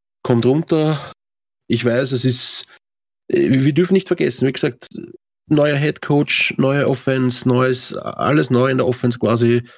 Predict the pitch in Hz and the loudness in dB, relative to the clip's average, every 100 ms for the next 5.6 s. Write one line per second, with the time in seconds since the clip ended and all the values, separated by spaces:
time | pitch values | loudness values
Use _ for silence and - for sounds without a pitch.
0 | _ _ _ _ _ - 117 123 117 123 | _ _ _ _ _ -4 -2 0 0 2
1 | 120 113 117 - _ - - 117 113 113 | 2 2 0 -6 _ -8 -2 0 2 2
2 | 117 - - _ _ _ _ - 87 185 | 2 -2 -10 _ _ _ _ -2 2 4
3 | 208 - - 175 - 160 151 151 143 147 | 4 2 0 0 -2 0 0 2 0 -2
4 | 131 120 123 113 110 - _ - 107 - | -2 0 2 2 0 -6 _ -4 -4 -2
5 | 117 147 147 143 135 | -2 0 0 2 0